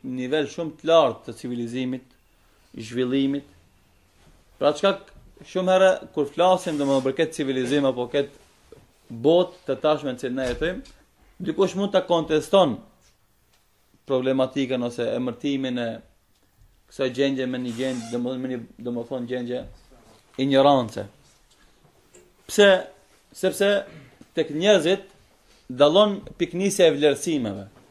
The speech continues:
Jo të gjithë i vlerësojnë gjërat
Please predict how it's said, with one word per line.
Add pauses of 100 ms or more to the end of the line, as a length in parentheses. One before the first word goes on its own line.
(440)
Jo
të
gjithë (640)
i
vlerësojnë
gjërat